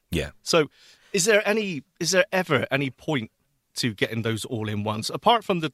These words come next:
Speaker 2: desk clutter? But, I mean, you're giving up the quality of the webcam and speakers.
Speaker 1: I think, <laughs> I guess what I'm gonna say here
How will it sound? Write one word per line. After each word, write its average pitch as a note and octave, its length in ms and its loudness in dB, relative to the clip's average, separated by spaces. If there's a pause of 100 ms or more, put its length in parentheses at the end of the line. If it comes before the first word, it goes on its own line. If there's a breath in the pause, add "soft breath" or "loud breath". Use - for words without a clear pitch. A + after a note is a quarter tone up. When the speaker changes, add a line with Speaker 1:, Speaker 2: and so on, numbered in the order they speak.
Speaker 2:
desk D#3 420 0
clutter? G2+ 560 -4
But, C#3 260 0
I D#3+ 80 -10
mean, E3 160 -6
you're D#3 100 -6
giving G3 280 -4
up C#3 220 -2
the - 80 -8
quality C3+ 560 -6
of A#2+ 320 -8
the C3+ 280 -6 (140)
webcam C3+ 320 2
and C3 100 0
speakers. - 600 -12 (500)
Speaker 1:
I B3+ 80 0
think, C#4+ 240 0
<laughs> - 480 0
I - 380 0
guess - 240 2
what A2 80 0
I'm F2+ 60 0
gonna E2 160 2
say F2 240 2
here E2+ 220 2